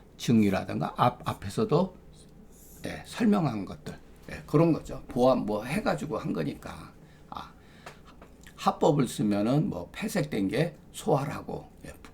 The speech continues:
풀리고 이런 소리죠. 보하면은 헛핍한 것에,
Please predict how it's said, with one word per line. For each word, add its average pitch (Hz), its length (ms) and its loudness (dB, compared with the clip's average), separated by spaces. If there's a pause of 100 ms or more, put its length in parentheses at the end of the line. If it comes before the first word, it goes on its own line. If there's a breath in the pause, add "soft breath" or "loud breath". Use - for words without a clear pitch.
(760)
풀리고 - 460 0
이런 170 200 2
소리죠. 135 500 -2 (220 loud breath)
보하면은 120 600 4 (300 loud breath)
헛핍한 151 600 -2
것에, 147 420 0